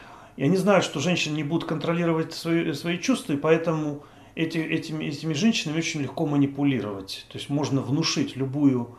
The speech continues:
а, омрачающую концепцию, омрачающую их ум, их, их ум и чувства, сказать, что вы богини, и вас надо принимать, и делайте, творите, чего хотите, да?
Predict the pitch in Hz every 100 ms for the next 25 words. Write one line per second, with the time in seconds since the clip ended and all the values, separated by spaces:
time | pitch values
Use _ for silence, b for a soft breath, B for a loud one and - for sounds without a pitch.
0 | B B B B - 120 123 127 127 143
1 | 139 156 156 170 135 131 - 135 123 123
2 | 117 120 - 147 143 226 226 - 147 127
3 | - - - - 151 - 143 139 139 139
4 | 143 123 - 123 - 151 143 131 131 123
5 | - 139 - 139 127 - 123 - 120 113
6 | B B - 139 135 - 131 127 143 156
7 | 226 202 143 127 123 139 143 139 120 120
8 | 131 143 175 220 - 127 127 143 127 135
9 | - B B - 147 180 - 123 135 131
10 | - - - 95 - 113